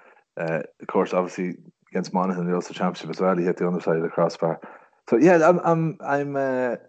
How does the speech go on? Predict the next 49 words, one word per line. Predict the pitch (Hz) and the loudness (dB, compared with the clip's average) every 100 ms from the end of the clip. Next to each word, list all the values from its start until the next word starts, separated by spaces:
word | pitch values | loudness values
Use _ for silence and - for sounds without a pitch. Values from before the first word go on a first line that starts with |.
| _ _ _ | _ _ _
uh, | 120 131 | -6 2
that | 226 | 4
was | 185 | 6
always | 196 175 | 4 4
gonna | 156 143 | -2 -2
be | 131 | 0
a, | 113 104 | 0 -2
a | 101 | -4
close | 117 104 | -4 -2
game, | - 117 113 | -4 -6 -4
but | 101 98 - _ _ _ _ - - | -6 -8 -10 _ _ _ _ -20 -16
Drumlane | 120 135 143 | -6 -2 0
were | 131 | 0
one | 123 | 0
of | 117 | 2
those | 107 | 0
teams | - 107 101 | -2 -6 -4
that | 98 | -2
I, | 98 - | -2 -4
that | 98 | -4
I | 98 92 | -4 -4
fancied | - 95 87 80 | -4 -8 -8 -14
to | |
kick | - 107 - | -6 -6 -2
on, | 98 95 | -2 -2
having | 92 95 | -2 -6
been | 92 | -6
in | |
the | 90 | -6
semi-final | - 95 90 95 92 | -4 -6 -4 -4 -2
last | 90 92 - | -2 -2 -4
year. | 87 | -6
But | 95 82 | -6 -6
again, | 113 139 143 | -2 -2 0
the | 107 | 2
Bridge, | 120 123 101 - - _ _ _ _ _ _ _ _ _ _ | 4 2 0 -14 -20 _ _ _ _ _ _ _ _ _ _
we've | 90 - | -16 -4
talked | 110 - | -2 0
about | 104 98 | 0 0
them | 90 | -2
at | |
length | 87 92 - | -2 -4 -4
in | 85 | -10
the | |
past. | 80 92 87 - - - _ _ _ | -8 -4 -6 -6 -20 -20 _ _ _
They | - | -4
have | 95 101 | -2 -2
the | |
quality, | - 98 98 92 82 | 0 0 0 -2 -8